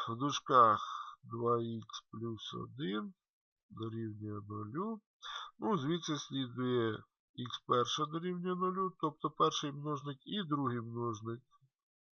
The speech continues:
Два ікс плюс один дорівнює нулю. Ну, звідси два ікс,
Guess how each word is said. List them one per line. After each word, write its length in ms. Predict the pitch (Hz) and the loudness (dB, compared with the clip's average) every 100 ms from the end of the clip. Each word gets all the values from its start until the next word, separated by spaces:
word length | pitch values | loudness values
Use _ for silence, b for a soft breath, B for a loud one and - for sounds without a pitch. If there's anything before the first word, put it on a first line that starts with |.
| _ _ _ _ _ _ _ _ - B B B B _ _ | _ _ _ _ _ _ _ _ -20 B B B B _ _
Два 380 | - 101 113 117 | -14 -6 0 0
ікс 420 | 117 113 - - - - | 0 -6 -10 -18 -16 -10
плюс 420 | 110 113 110 - | -8 -6 -8 -8
один 640 | 107 113 113 160 202 190 127 | -8 -10 -10 -8 -8 -10 -10
дорівнює 760 | 107 110 131 135 131 135 127 - _ - | -8 -8 -8 -10 -10 -10 -10 -12 _ -10
нулю. 400 | 110 110 104 101 B B B B B B _ 160 | -6 -6 -8 -10 B B B B B B _ -2
Ну, 220 | 202 233 | 4 4
звідси 800 | 156 190 185 - 175 170 160 143 - _ - | 4 2 0 0 4 6 6 4 0 _ -16
два 420 | 117 127 147 139 | -6 10 12 12
ікс, 760 | 139 135 127 - - - - | 10 0 -2 -6 -6 -6 -8